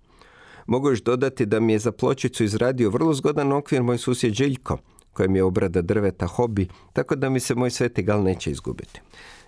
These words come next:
Za Gala se pretpostavlja da je bio rođen sredinom šestog stoljeća u Irskoj. Izvan Mediterana,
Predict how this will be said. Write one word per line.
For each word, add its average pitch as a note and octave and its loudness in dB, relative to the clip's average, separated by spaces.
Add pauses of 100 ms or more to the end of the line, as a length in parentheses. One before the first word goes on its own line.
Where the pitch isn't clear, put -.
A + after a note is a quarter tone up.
Za B2 0
Gala A#3 2
se F3+ 0
pretpostavlja E3 -2
da C3 0
je C3 2
bio C#3 2
rođen C#3 0
sredinom A#2+ 0
šestog B2+ -4
stoljeća A#2+ 0
u F2+ 2
Irskoj. - -2 (320)
Izvan A2 2
Mediterana, G#2+ 0